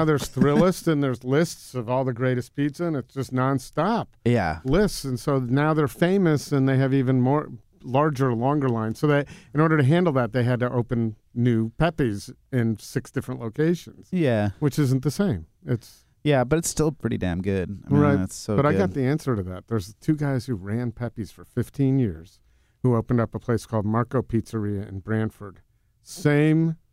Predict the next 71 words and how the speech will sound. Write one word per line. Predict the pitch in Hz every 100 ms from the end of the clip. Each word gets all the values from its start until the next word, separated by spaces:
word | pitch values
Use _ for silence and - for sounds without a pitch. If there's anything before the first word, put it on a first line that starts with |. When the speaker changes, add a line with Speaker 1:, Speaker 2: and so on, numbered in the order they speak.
| -
Speaker 2:
pizza | 156 135 139
as | 117
Pepe's. | - 127 117 113 104 92 - _ _ _ _
Awesome, | 117 110 - 104 92 117
without | 113 113 107
the | 110
whole | 120
Speaker 1:
Oh, | 110 165 131
Speaker 2:
to-do. | 98
Speaker 1:
we | 123
should | 117 87
go | 123 160
there | 143 90 98
when | 104
we | 143
Speaker 2:
Yeah, | -
Speaker 1:
go |
Speaker 2:
well, | -
Speaker 1:
on | -
a | 135
Speaker 2:
that's, | 131 220 -
Speaker 1:
trip. | 262
<laughs> |
Speaker 2:
that | 156 -
was, | 214
that | 208 - 165 170
was | 170
someplace | - 156 151 131
I | 135
wanted | 127 123
to |
put | 113 131
on | 117
the | 107
Speaker 1:
Yeah, | 113 113
Speaker 2:
list, | 107
Speaker 1:
yeah. | 104
Speaker 2:
'cause | 104 98 - _
there | 131 131 135
we | 127
can | 127
arrange | 110 110 110 110
something. | 113 92 127
But | 180
at | 196
any | 220 180
rate, | 147 135 - -
Speaker 1:
I | -
mean, | 185
'cause | 170 196
all | 185 214
the | 214
places, | - 170 147 127
yeah, | 139
I | 113
mean, | 127
the | 131
places | 120 147 147 131
that | 117 113
I | 113
loved | 110 110 110 110
and | 104
grew | 104
up | 104 -
with | 101 98
aren't | 95 98
really | 98 101 98
there | 90 95 92
anymore. | 92 92 87 87
I | 90
mean, | 92 92 87